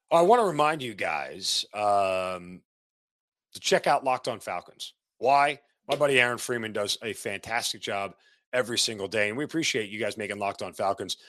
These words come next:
your first listen every single day during football season. But make sure you check out key N F L predictions every Friday at Locked On N F L.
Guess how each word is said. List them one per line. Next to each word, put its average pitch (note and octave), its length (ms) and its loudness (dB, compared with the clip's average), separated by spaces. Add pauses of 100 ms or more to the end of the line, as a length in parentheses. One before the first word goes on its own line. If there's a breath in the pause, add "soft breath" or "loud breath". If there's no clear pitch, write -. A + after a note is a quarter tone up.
(640 soft breath)
your G#3 120 8
first G#3+ 320 4
listen F#3 340 2
every F#3 220 2
single F3+ 240 0
day E3 140 2
during E3 220 0
football E3+ 340 -2
season. C#3 300 -2
But C3+ 120 -4
make F#3+ 200 2
sure A#3 160 -2
you G#3 80 -2
check G3 400 2
out F#3+ 300 8 (220)
key A3 460 -2
N F#3 140 -2
F F3+ 140 -2
L F3 100 0
predictions E3+ 560 -6
every F3+ 220 0
Friday E3+ 480 4
at C3 140 -6
Locked D3 280 2
On C#3 280 -2
N D3 120 -4
F C3 180 -4
L. D#3+ 300 2